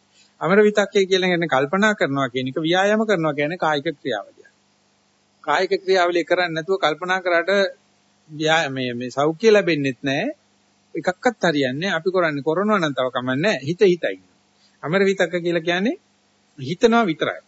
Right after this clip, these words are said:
ක්‍රියාවත් වෙන්නේ නැහැ. ඉතින් ඒකෙන් ඇති වැඩක් නැහැ කියන එකයි බුදුහාමුදුරු කියන්නේ. ඒක හිතලා කරනවා නම් තව කමන්නේ නැහැ. එතකොට නම් ඉතින් ශරීරය හරි ව්‍යායාම වෙනවනේ. ඉතින් ඒක නිසා මේ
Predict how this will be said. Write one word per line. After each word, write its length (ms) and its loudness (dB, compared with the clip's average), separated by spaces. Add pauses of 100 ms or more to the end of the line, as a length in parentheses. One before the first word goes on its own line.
(760)
ක්‍රියාවත් 460 0
වෙන්නේ 260 -2
නැහැ. 140 -6 (320)
ඉතින් 180 -8
ඒකෙන් 280 -2
ඇති 180 -2
වැඩක් 280 2
නැහැ 180 -2
කියන 120 -4
එකයි 160 -2
බුදුහාමුදුරු 360 -2
කියන්නේ. 260 -6
ඒක 100 -4
හිතලා 300 -2
කරනවා 360 0
නම් 140 -2
තව 160 2
කමන්නේ 280 -4
නැහැ. 180 0 (640)
එතකොට 300 0
නම් 80 -2
ඉතින් 200 -6
ශරීරය 380 0
හරි 260 2 (200)
ව්‍යායාම 400 2
වෙනවනේ. 400 2 (520)
ඉතින් 180 -2
ඒක 120 2
නිසා 300 0
මේ 260 2